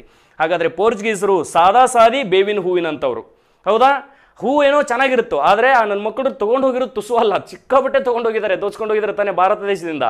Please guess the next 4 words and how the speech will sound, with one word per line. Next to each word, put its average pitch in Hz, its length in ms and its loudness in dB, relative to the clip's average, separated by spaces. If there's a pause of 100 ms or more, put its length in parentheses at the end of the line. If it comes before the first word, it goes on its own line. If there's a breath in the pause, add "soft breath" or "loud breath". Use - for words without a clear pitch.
(420 soft breath)
ಹಾಗಾದ್ರೆ 185 480 0
ಪೋರ್ಚುಗೀಸರ 226 640 0
ವಸಾಹತು 208 480 0
ಕೇಂದ್ರಗಳು 214 680 2